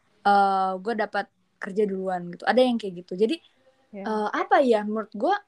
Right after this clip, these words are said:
Speaker 1: ya nggak apa-apa sih, karena setiap orang punya porsinya, nanti juga setiap orang juga
Speaker 2: Iya.
Speaker 1: punya startnya gitu. Jadi lu enjoy aja gitu, every s-,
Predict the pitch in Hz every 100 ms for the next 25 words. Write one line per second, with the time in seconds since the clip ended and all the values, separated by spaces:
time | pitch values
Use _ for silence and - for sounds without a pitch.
0 | _ _ _ _ _ _ _ _ 240 240
1 | 233 240 226 254 440 571 480 539 - 339
2 | 415 480 - 392 440 539 - 381 311 320
3 | 508 381 269 247 233 - 415 370 262 269
4 | 294 427 - 294 254 370 330 220 - 214
5 | 208 - - 233 - 254 196 208 226 196
6 | 185 208 302 _ - - - 339 269 226
7 | 208 180 214 220 208 196 196 190 - 214
8 | 202 208 214 - -